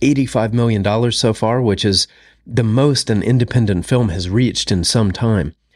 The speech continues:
And it's all about a very real and very tragic issue, the sex trafficking of children in third world nations. And you might expect the pundits in American media to celebrate this film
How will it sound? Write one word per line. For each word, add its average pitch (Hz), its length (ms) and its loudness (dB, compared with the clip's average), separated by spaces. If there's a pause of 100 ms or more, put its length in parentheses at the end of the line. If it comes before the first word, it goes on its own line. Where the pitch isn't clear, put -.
(300)
And 120 140 0
it's 110 100 -6
all 156 260 2
about 117 440 0
a 98 80 -2
very 131 600 0
real 107 600 0 (460)
and 101 120 -2
very 117 240 0
tragic 113 580 -2
issue, 92 500 -2 (300)
the 98 160 -2
sex - 400 -2
trafficking 117 640 -2
of - 180 -6
children 85 600 -2 (420)
in 110 180 0
third 101 320 -2
world 95 300 0
nations. - 560 -4 (560)
And 135 140 0
you 135 80 0
might 180 180 0
expect - 720 -2 (220)
the 123 140 0
pundits 135 580 0
in 117 100 2
American 107 600 0
media 101 500 0 (440)
to 104 360 0
celebrate 117 560 0
this - 180 -4
film 71 380 -8